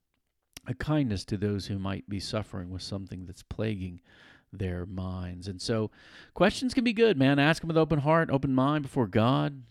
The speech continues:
to serve yourself and your own growth and others,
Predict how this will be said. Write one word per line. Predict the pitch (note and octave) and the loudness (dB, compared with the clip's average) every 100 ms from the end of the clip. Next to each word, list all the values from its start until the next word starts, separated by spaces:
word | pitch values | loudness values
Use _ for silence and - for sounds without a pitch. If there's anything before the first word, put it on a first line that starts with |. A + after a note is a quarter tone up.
| A2+ | -18
to | - | -12
serve | - B2+ C3+ C3+ | -2 2 4 4
yourself | A#2 F#2+ - A#2+ C#3+ D3+ - | 0 -4 -2 0 0 -4 -10
and | F#2 F2+ G#2+ | -8 -8 -10
your | F#2+ G2 | -2 2
own | C3 | 2
growth | G#2 G#2 C3 D3 | 4 4 4 2
and | A2 B2+ A#2 | 0 0 0
others, | G2 A2 C3+ C#3 - | -2 0 0 -2 -6